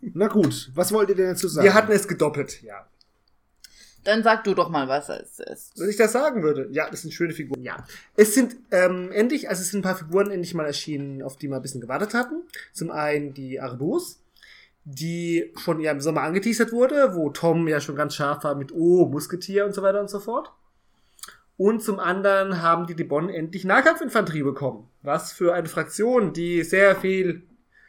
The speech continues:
Speaker 2: Gefolge aufstellen muss, auch ziemlich wichtig ist. Also man könnte jetzt sagen, mit dem Release sind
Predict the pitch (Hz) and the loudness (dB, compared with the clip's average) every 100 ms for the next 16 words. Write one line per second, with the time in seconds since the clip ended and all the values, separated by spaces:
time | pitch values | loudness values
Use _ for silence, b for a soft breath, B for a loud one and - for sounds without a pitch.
0 | b b - 156 220 240 196 185 185 - | b b -10 4 8 8 8 6 4 0
1 | 147 156 175 175 160 - 165 170 170 190 | 0 0 -2 -2 -4 -4 -6 -6 -6 -8
2 | - 131 113 - _ 135 147 160 143 180 | -8 -12 -14 -20 _ -12 -12 -10 -8 -4
3 | 185 165 - 131 135 202 202 B B B | -2 -4 -4 -6 -4 -6 -10 B B B
4 | B B 165 156 - 170 196 185 151 170 | B B -6 -6 -2 -2 0 -2 -2 -4
5 | 208 - - - - 160 170 165 - | -4 -6 -14 -20 -6 -4 -2 -6 -14